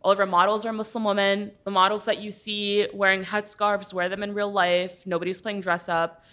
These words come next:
Um, the ones who don't, don't. And we don't limit who we include in them. And we just show Muslim women in their element, do their, doing their thing.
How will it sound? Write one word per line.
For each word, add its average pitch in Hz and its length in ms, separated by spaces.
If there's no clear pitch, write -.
Um, 180 140
the 185 80
ones 196 200
who 208 100
don't, 185 420
don't. 165 380
And 190 560
we 202 360
don't 196 380
limit 196 400
who 202 220
we 196 240
include 180 400
in 180 160
them. 131 300
And 190 180
we 196 360
just 202 340
show 208 300
Muslim 202 340
women 196 400
in 196 180
their 185 120
element, 196 460
do 196 140
their, 185 140
doing 202 300
their 175 120
thing. 170 440